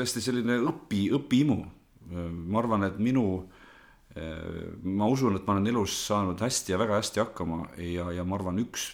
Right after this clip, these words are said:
põhjus on selles olnud see, et, et ma olen hästi õpialdis, õpiimuline.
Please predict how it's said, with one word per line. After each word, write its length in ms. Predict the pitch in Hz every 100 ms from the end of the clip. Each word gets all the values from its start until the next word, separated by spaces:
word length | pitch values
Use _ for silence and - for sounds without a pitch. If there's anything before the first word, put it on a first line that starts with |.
| -
põhjus 440 | - 131 101 90 90
on 80 | 92
selles 320 | 101 90 90
olnud 280 | 90 87 -
see, 260 | 117 92
et, 160 | 82 -
et 140 | - 92
ma 140 | 92
olen 140 | 90 92
hästi 220 | - 95
õpialdis, 1400 | 110 - 92 87 92 - - _ _ 107 120 107 90 - 113
õpiimuline. 1120 | 110 - 92 90 85 123 131 101 90 90 87